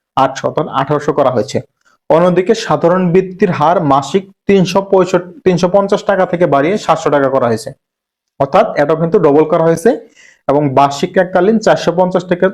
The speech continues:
উম, প-, চারশো পঞ্চাশ থেকে নয়শো, অর্থাৎ সেটাও কিন্তু ডবল করা হয়েছে। এতে এই খাতে সরকারের দুই বছরে ব্যয় পঁচিশ কোটি আটাত্তর লক্ষ পঞ্চাশ হাজার টাকা থেকে বেড়ে একষট্টি কোটি অষ্টআশি লক্ষ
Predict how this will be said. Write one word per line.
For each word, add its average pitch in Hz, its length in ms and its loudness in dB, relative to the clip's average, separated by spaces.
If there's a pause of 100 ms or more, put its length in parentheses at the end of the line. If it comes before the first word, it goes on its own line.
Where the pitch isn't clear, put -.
(120)
উম, 165 200 -12 (100)
প-, 170 280 -4
চারশো 165 240 0
পঞ্চাশ 185 260 0
থেকে 175 220 0 (560)
নয়শো, 147 280 2
অর্থাৎ 165 200 0 (320)
সেটাও 156 320 -2
কিন্তু 160 280 0
ডবল 139 320 2
করা 135 180 -2
হয়েছে। 120 200 -2
এতে 151 200 -2 (520)
এই 156 120 2
খাতে 175 220 0
সরকারের 175 500 0 (440)
দুই 156 220 2
বছরে 160 460 2
ব্যয় 160 260 2 (160)
পঁচিশ 180 380 -2
কোটি 170 280 0 (540)
আটাত্তর 160 420 0
লক্ষ 160 220 0 (140)
পঞ্চাশ 175 320 0
হাজার 156 240 0
টাকা 170 220 -2
থেকে 143 280 -2
বেড়ে 147 260 2 (600)
একষট্টি 165 400 0
কোটি 175 260 0 (160)
অষ্টআশি 165 520 0
লক্ষ 156 220 2